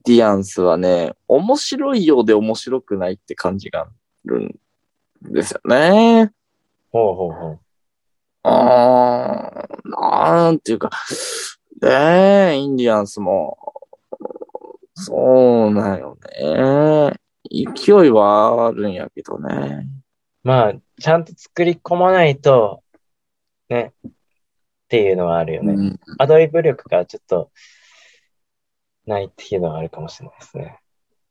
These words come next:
Speaker 1: 寒そう、あと。
Speaker 2: 寒そう。<laughs> 半袖のね、白シャツだから。
Speaker 1: うん。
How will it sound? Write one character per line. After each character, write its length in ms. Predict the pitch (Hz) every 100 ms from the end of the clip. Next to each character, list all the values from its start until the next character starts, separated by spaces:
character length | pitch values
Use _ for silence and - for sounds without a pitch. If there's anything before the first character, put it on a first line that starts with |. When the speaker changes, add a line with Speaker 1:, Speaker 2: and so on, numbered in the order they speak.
| _ _ _
Speaker 1:
寒 440 | - - - 135
そ 280 | 156 - 110
う、 20 | -
あ 60 |
と。 220 | - - - _ _ _ _ _
Speaker 2:
寒 340 | _ 185 202 202
そ 220 | - 135 -
う。 40 | - - - - -
<laughs> 640 | _ _ - - - -
半 180 | 170 165
袖 260 | 170 156
の 160 | 151 143
ね、 160 | 151 165
白 260 | - 127
シ 100 | 127
ャ 60 | 123
ツ 100 | 117
だ 100 | 113
か 100 | 85
ら。 180 | 80 - _ _ _ _ -
Speaker 1:
う 60 | 104
ん。 600 | 95 87 76 53 50